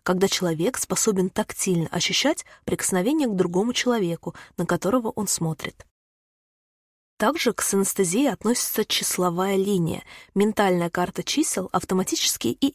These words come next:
непреднамеренно появляющаяся, когда человек, ею обладающий, думает о числах. У кого-то числовая линия выглядит реально, как прямая линия, идущая слева направо, спереди назад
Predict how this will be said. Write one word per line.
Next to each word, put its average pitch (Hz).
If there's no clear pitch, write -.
непреднамеренно 202
появляющаяся, 180
когда 190
человек, 180
ею 190
обладающий, 175
думает 226
о -
числах. -
У 202
кого-то 277
числовая 185
линия 262
выглядит 254
реально, 175
как -
прямая 185
линия, 160
идущая 254
слева 233
направо, 180
спереди 175
назад 170